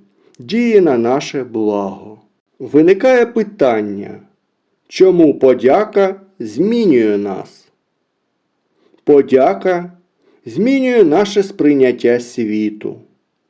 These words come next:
Замість того, щоб зосереджуватися на тому, чого нам бракує, ми починаємо помічати, скільки благ ми вже маємо.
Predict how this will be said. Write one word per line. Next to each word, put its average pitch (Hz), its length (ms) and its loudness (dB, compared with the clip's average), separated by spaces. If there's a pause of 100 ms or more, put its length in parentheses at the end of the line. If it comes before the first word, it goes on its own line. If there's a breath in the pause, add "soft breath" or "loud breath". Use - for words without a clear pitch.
(260)
Замість 202 640 0
того, 139 600 0 (480)
щоб 165 360 0
зосереджуватися 135 1200 2
на 113 160 -2
тому, 156 640 0 (360)
чого 233 360 2
нам 135 260 2
бракує, 185 760 2 (680 soft breath)
ми 254 200 -2
починаємо 165 800 0
помічати, 135 920 0 (240)
скільки 202 640 -2
благ 127 640 0 (280)
ми 131 200 4
вже 131 320 0
маємо. 127 720 -2